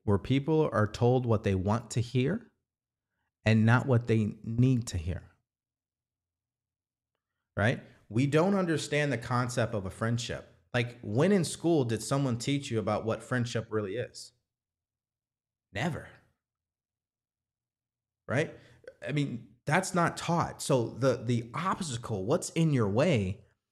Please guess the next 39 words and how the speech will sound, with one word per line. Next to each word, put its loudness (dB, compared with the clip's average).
is 6
you 2
just 0
don't -2
know. -2
You 0
don't 2
understand 0
these -4
things. -14
And 4
yes, 2
you 2
may 0
have 0
heard 0
them. -6
You 2
may 4
have 4
even 0
read 6
them. -4
But -2
like 0
I 2
always 4
do 0
with -2
myself 0
and 0
my 0
clients -4
is -6
I 0
ask -4
one -2
simple -6
question. -6